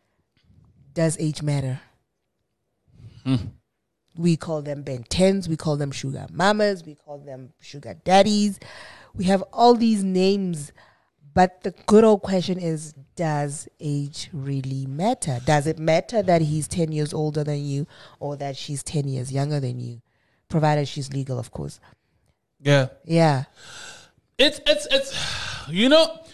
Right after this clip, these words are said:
Speaker 2: and, and another, let's add another question to that. Does age come with maturity? Because we often hear that
Speaker 1: Yeah.
Speaker 2: females mature faster than men. But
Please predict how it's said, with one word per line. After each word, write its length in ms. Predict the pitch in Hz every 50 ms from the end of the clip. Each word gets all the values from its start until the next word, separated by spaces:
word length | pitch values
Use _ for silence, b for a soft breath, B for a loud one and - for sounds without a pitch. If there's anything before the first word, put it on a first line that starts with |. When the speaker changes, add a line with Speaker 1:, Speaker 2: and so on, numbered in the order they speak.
| B B B - -
Speaker 2:
and, 140 | 202 220 214 -
and 120 | 214 208
another, 240 | 220 233 285 302 - -
let's 200 | 240 440 466 - -
add 120 | 269 277 269
another 260 | 247 240 247 240 254
question 500 | - - 233 240 226 240 - - 277 220 -
to 100 | - 165
that. 260 | 147 120 - - b b b b b b - - - 151
Does 380 | 208 285 320 247 466 - - - -
age 360 | 269 269 285 277 - - -
come 240 | - 226 233 220 220
with 200 | 220 214 - -
maturity? 680 | 202 190 - - - 190 185 180 185 185 185 226 233
Because 380 | 208 208 - 208 196 180 170 B B B B B B B _ -
we 120 | 160 165
often 360 | - 170 170 170 - 190 180 170
hear 240 | 143 160 165 160
that 120 | 185 208 226
Speaker 1:
Yeah. 600 | 262 320 403 427 359 269 185 160 151 151 147 147 -
Speaker 2:
females 520 | - - 208 202 196 190 185 180 175 156 147
mature 280 | 139 123 - - 123 110
faster 440 | - - 135 120 117 - - - 135
than 240 | 120 120 117 120
men. 240 | 127 139 160 262 370 - - _ b b b b b b b b b b
But 460 | - 156 226 - 226 - - - -